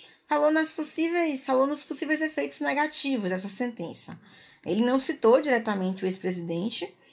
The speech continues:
mas disse aí, abre aspas de novo, "Bolsa despenca, dólar em alta. Refletem o clima de medo e incerteza que afetam o Brasil." Não desejamos uma nação ainda mais dividida. Mais do que nunca,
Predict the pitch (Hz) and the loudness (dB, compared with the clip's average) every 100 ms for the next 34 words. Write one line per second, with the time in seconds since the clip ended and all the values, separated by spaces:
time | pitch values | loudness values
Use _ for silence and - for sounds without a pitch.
0 | - - _ - 208 247 208 180 247 - | -20 -20 _ 2 4 6 4 0 2 2
1 | 233 190 233 220 196 190 185 202 208 190 | 4 4 6 6 6 6 6 4 0 -2
2 | 190 170 175 220 311 - _ _ - - | -2 0 0 -2 -4 -10 _ _ -20 -10
3 | 202 226 330 381 330 262 262 - 214 220 | 4 6 6 4 0 0 -4 -2 0 0
4 | 254 302 262 214 226 285 294 294 196 175 | 0 -4 2 6 6 6 2 2 0 -2
5 | 165 - 165 - - - _ 208 208 247 | -4 -8 -12 -12 -20 -20 _ -2 2 2
6 | 269 277 269 262 254 262 262 269 262 359 | 2 2 2 2 0 0 2 4 4 4
7 | 339 392 311 277 269 254 226 220 214 220 | 0 0 0 -2 -2 -2 -2 2 2 2
8 | 247 247 247 208 208 240 233 233 254 190 | 0 -4 -2 -2 -2 -4 0 2 2 0
9 | 165 165 185 _ _ - - - - 254 | -4 -6 -12 _ _ -20 -20 -20 -2 2
10 | 277 302 349 277 254 311 294 269 240 220 | 2 2 2 2 2 2 2 2 2 2
11 | 220 208 220 233 285 285 233 240 240 254 | 2 2 2 2 0 0 0 -2 -4 -6
12 | 196 160 165 - - _ - - - - | -4 -6 -6 -8 -12 _ -20 -20 -12 2
13 | 185 185 175 247 233 208 220 247 | 4 4 0 0 2 2 0 -2